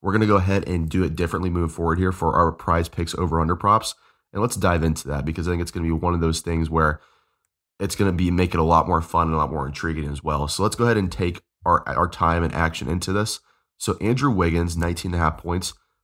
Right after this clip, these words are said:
I'm gonna go over on that. Jordan Poole over nineteen and a half points. We're gonna go over on that as well.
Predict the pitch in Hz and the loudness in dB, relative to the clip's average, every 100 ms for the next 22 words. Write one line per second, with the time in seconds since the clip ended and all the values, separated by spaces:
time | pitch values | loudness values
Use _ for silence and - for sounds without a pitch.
0 | _ - 90 90 82 - 82 82 92 80 | _ -4 -2 0 0 0 -2 0 0 0
1 | 90 82 71 - _ - - - _ _ | 0 0 -2 -4 _ -20 -20 -20 _ _
2 | _ 82 87 101 98 92 - 98 98 98 | _ -6 0 2 2 -2 -2 0 2 0
3 | 87 87 85 - 82 82 78 85 80 82 | 0 0 -2 -4 -2 0 -2 -2 -4 -4
4 | - 87 85 78 76 90 80 - 80 80 | -6 -6 -4 -2 -4 -4 -4 -2 -2 -2
5 | 71 73 73 80 90 90 | -2 -6 -4 0 2 2